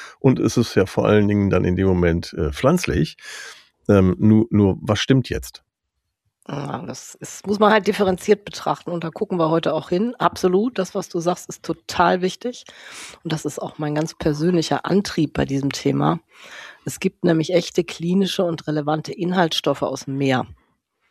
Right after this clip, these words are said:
Speaker 2: Aber es gibt auch unglaublich viel Schönfärberei und wir schauen uns heute beides an.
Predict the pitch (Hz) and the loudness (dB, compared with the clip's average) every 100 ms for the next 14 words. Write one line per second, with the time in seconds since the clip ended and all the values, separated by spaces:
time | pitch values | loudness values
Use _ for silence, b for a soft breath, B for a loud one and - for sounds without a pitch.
0 | B B B 156 160 196 - 151 - - | B B B 4 4 0 0 0 0 2
1 | 254 202 185 180 190 175 180 165 - 156 | 6 6 4 -4 -4 -2 -2 -4 -2 -2
2 | 147 160 185 120 185 - _ 139 143 - | -2 0 0 0 -4 -10 _ -8 -4 0
3 | 170 135 123 110 101 _ 107 107 - - | 0 0 -4 -6 -10 _ -2 -2 -8 -16
4 | - | -20